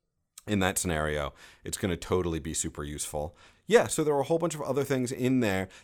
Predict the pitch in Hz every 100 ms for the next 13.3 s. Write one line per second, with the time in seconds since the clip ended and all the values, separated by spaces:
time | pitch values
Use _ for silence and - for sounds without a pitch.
0 | - 131 131 151 180 202 165 151 - 147
1 | - 143 131 123 117 - 117 107 104 104
2 | 101 110 101 98 98 107 - 98 104 95
3 | - 95 90 - _ _ - 104 139 92
4 | 113 110 101 - 92 95 87 87 92 92
5 | 98 92 85 95 - 85 82 85 95 95
6 | 107 113 104 87 82 80 - 170 160 151
7 | 123 92 123 120 - 82 - - - -
8 | - - 117 123 - - 151 175 147 139
9 | 120 127 - 98 - 190 208 104 78 110
10 | _ _ _ _ _ 143 139 160 123 117
11 | 123 147 131 107 104 - 117 104 113 117
12 | 107 98 98 92 104 - 104 95 92 85
13 | 107 95